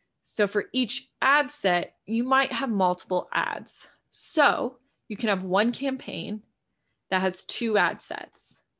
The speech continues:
You can have two, in each ad set, you can have two ads. So that'd be one campaign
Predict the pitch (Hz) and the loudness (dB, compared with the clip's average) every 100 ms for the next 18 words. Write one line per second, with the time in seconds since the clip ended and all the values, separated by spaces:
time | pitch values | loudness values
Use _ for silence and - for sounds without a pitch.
0 | _ _ _ _ 220 202 226 190 - - | _ _ _ _ -6 0 0 0 -2 -2
1 | 277 277 269 262 - 208 202 - 302 302 | 0 0 -2 -4 -4 -4 -4 0 0 0
2 | - 185 180 - 180 185 - 202 214 202 | 0 0 0 0 0 0 -6 -8 -4 -2
3 | 180 175 - _ _ - - 220 196 - | 0 -2 -6 _ _ -10 -4 -2 -2 0
4 | 160 - - - _ - 202 185 180 175 | 0 -4 -12 -20 _ 0 4 4 2 0
5 | 196 240 240 269 254 185 175 190 | 2 2 0 -4 -4 -4 -4 -6